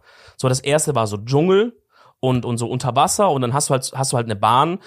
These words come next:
so die Ränder sind so, dass die leuchten und auf der Bahn sind halt, ist zum Beispiel halt ein Hindernis und da ist dann so eine Qualle drauf gemalt, aber durch, in dieser drei D Brille sieht das halt wirklich so aus, als,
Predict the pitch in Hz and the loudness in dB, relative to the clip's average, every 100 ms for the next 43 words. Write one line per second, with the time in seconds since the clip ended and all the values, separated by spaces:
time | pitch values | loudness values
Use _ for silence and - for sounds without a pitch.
0 | - - 127 120 123 131 156 180 190 165 | -16 -10 -6 -4 0 0 0 0 0 -2
1 | 165 156 156 135 135 107 107 151 - 190 | -2 -2 -2 -2 -4 -2 -2 -2 -6 -10
2 | 226 - - 139 135 170 - 143 139 139 | -12 -12 -8 -2 0 0 0 0 2 4
3 | 147 156 147 127 139 131 - - - 135 | 2 -2 -4 -2 -2 -2 -8 -16 -8 -2
4 | 143 120 117 117 117 160 196 190 220 - | -2 0 -2 -2 0 0 2 0 0 -2
5 | 127 127 131 120 123 110 - 151 151 117 | 0 0 -2 -4 -6 -4 0 2 2 0
6 | 117 - 107 110 151 - - - - - | -4 -4 -2 0 -2 -6 -20 -20 -12 -8
7 | - 143 139 139 147 175 147 127 131 135 | -6 0 0 0 -2 0 0 0 0 0
8 | 120 131 190 156 131 123 139 - _ _ | 0 2 0 0 0 2 0 -2 _ _
9 | - 131 170 175 - 151 170 160 - 151 | -8 -6 -2 -2 -2 -2 -2 -4 -4 0
10 | 143 185 - 139 135 - | 2 2 0 -4 -4 -6